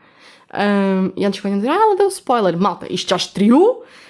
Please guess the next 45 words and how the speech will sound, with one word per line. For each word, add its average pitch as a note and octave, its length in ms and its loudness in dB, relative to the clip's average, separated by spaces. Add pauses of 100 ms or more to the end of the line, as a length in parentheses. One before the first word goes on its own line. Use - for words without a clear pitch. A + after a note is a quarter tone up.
(100)
há G3+ 160 0
bastante F#3 460 0
tempo, D#4+ 320 4
os B3+ 60 -2
livros A3 200 0
têm F3+ 80 0
bastante E3+ 300 -2
tempo, B3 140 -2
eu B3+ 40 0
não A#3 60 0
estou F#3 100 -6
a E3 40 -6
dar E3+ 80 -2
spoiler B3 440 0
nenhum. B3+ 600 4 (1000)
Ah, G#3+ 540 4
<laughs> G#3+ 40 -14
e A3+ 60 4
se E4 320 2
tiver, G#3 260 2
desculpem. F3 480 -2 (500)
Ahm, A#3+ 680 4
mas G#3+ 200 4
é B3 80 4
que B3 80 0
eu - 20 4
já B3+ 140 2
estou, A#3 200 4
eu G3+ 220 2
disse A3 180 0
que - 140 -2
ia G#3+ 60 6
me A3 80 6
entusiasmar. G3 520 0 (1300)
Mas C#4 460 2
só E4+ 160 0
para E4 140 -2
resumir, C4+ 320 6
que C#4 120 -4
acho B3 160 -4
que - 80 -8
o - 20 -4
problema B3 440 2
do B3 40 -4
Twilight G#3+ 440 0